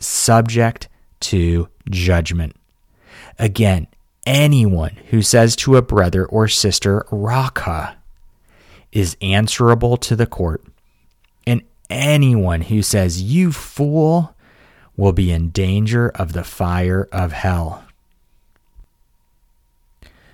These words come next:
Don't be alarmed by wars and rumors of wars. Trust in God's plan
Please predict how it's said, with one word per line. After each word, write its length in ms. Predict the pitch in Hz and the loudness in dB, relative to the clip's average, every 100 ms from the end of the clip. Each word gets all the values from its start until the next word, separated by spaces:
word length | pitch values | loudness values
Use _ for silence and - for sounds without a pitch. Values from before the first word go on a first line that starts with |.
| - | -12
Don't 480 | 107 98 104 110 135 | -8 0 2 2 0
be 160 | - 131 | -2 0
alarmed 680 | 147 135 98 92 92 92 95 - | 2 0 0 0 -2 -2 -6 -4
by 220 | 90 82 | -4 -2
wars 680 | 82 85 90 95 101 98 | -4 -2 -2 0 0 -2
and 400 | - 95 85 87 | -4 -4 -4 -2
rumors 520 | 90 98 101 104 104 101 | 0 2 2 2 0 -2
of 260 | 98 87 | -6 -4
wars. 540 | 92 85 85 82 - - _ _ _ _ _ - | -4 -4 -6 -6 -8 -10 _ _ _ _ _ -16
Trust 680 | - - - 107 131 139 - | -10 -6 2 4 6 4 -2
in 220 | 127 135 127 | 0 0 2
God's 420 | 110 98 104 92 | 0 2 0 -2
plan 720 | - - 123 147 127 90 87 | -4 -2 0 2 2 0 -2